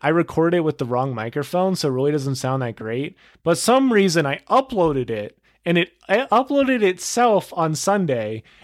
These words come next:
and I don't know how that happened, but it's there, and eight people have <laughs> listened to it, so I hope you enjoyed it. I'm not gonna delete it. I'm probably gonna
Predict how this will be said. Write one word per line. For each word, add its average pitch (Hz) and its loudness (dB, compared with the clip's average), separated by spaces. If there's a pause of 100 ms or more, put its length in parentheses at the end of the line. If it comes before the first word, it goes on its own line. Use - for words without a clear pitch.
and 165 2
I 208 4
don't 254 4
know 196 4
how 240 0
that 139 4
happened, 107 -8 (340)
but 160 4
it's - 0
there, 180 4
and 131 -4
eight 156 -2
people 156 -2
have 135 -2
<laughs> 147 2
listened 156 2
to 175 2
it, 147 0
so 139 0 (400)
I 165 2
hope 233 2
you 226 2
enjoyed 180 4
it. 180 4
I'm 165 4
not 180 4
gonna 165 2
delete 139 2
it. 123 0
I'm 143 -2
probably 175 2
gonna 156 0